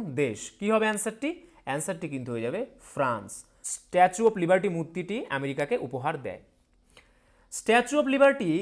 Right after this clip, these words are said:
একটি বিশাল নিওক্লাসিক্যাল ভাস্কর্য, যা ফ্রান্স আঠেরোশো ছিয়াশি সালে যুক্তরাষ্ট্রকে উপহার হিসেবে দিয়েছিলেন।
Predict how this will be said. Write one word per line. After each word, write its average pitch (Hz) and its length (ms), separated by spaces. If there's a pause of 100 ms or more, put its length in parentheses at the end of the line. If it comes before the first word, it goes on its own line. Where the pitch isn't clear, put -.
(100)
একটি 185 160 (180)
বিশাল 226 360 (200)
নিওক্লাসিক্যাল 214 760
ভাস্কর্য, 156 580 (680)
যা 165 180 (180)
ফ্রান্স 208 400 (200)
আঠেরোশো 202 360 (120)
ছিয়াশি 196 380
সালে 160 300 (260)
যুক্তরাষ্ট্রকে 175 760
উপহার 143 340
হিসেবে 170 280 (280)
দিয়েছিলেন। 113 500